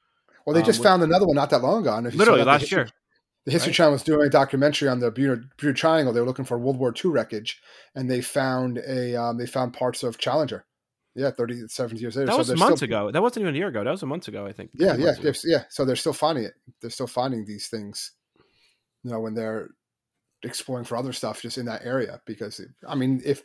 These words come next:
Speaker 1: you see the footage, it, it totally was disintegrated. Like
Speaker 2: Yeah, yeah, a hundred percent. Um, in nineteen eighty-six, the motion picture Star Trek, um, four, The Voyage Home, is actually dedicated to the crew of Challenger. The opening message, like, as the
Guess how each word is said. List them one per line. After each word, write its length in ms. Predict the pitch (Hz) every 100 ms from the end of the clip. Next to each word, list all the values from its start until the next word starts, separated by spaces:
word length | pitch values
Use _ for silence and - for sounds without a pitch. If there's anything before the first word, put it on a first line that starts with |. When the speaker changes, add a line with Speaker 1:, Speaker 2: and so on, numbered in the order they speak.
| -
Speaker 1:
you 100 | 151
see 180 | -
the 180 | 135 110
footage, 440 | - - 123 101 110
it, 60 | -
it 140 | 123 - _ _ -
totally 340 | 147 117 104 _ _ -
was 140 | 113
disintegrated. 640 | - - 123 101 - - _ _
Like 140 | - -
Speaker 2:
Yeah, 160 | 107
yeah, 180 | 101 95
a 40 |
hundred 280 | 98 98 98
percent. 320 | - - - _ _ -
Um, 440 | 135 131 127 127 _ - - _
in 100 | 143
nineteen 280 | 147 190 196
eighty-six, 520 | 151 120 - 147 131
the 80 | -
motion 300 | 117 123 120
picture 300 | 120 110 113
Star 280 | - 123 117
Trek, 400 | - 113 104 - - _
um, 640 | 104 104 98 98 95 95 _ _
four, 460 | - - 135 120
The 100 | 104
Voyage 440 | 98 107 110 104 -
Home, 440 | 117 110 101 101 - _ _ _ -
is 140 | 107
actually 280 | 113 - 104
dedicated 380 | 110 107 101 98
to 80 | -
the 100 | 104
crew 200 | - 98
of 80 |
Challenger. 500 | 92 101 98 95 92
The 200 | 92 101 -
opening 380 | 120 123 110 104
message, 380 | 107 - 92
like, 160 | 98 95
as 200 | 101 -
the 280 | 101 95